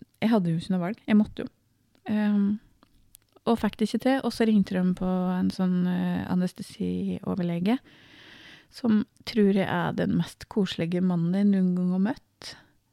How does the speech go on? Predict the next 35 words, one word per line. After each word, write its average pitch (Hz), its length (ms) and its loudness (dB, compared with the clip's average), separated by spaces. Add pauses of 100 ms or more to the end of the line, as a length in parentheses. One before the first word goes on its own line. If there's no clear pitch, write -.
(160)
Ehm, 233 440 2
i 202 80 -2
hvert 208 160 2
fall 247 180 4
der 226 180 4
og 214 120 2
da, 220 80 4 (400)
<laughs> - 240 0
i 233 160 6
den 208 240 6
situasjonen. 226 640 -2 (920)
Ehm, 226 420 2 (840)
og 196 100 -6
først - 400 -2
han 185 160 4
sier, 214 400 0 (400)
eh, 220 160 2 (100)
når 208 220 2
han 208 160 2
kommer 190 240 2
inn 185 120 0
døra, 185 300 0
er, 190 260 -4 (280)
«Åh, 226 320 0 (220)
er 220 140 2
de 208 140 6
slemme 190 540 4
mot 180 240 0
det 185 160 -2
her?» 196 240 2 (260)
Og 226 180 2
da 233 120 6
kjente 208 320 4
jeg 202 100 6
sånn, 208 140 4